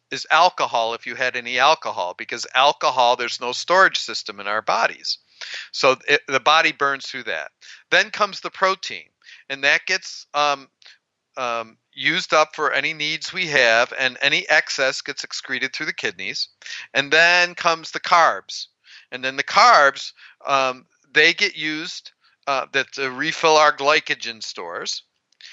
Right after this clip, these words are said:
And then last comes the fat. And we have unlimited stores of fat. And he says it takes four to six hours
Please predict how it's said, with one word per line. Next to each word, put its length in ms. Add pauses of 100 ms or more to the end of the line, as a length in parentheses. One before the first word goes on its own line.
(140)
And 120
then 140
last 680
comes 360
the 100
fat. 600 (500)
And 140
we 120
have 180 (120)
unlimited 640
stores 680
of 200
fat. 580 (500)
And 140
he 80
says 280
it 120
takes 260
four 260
to 80
six 460
hours 720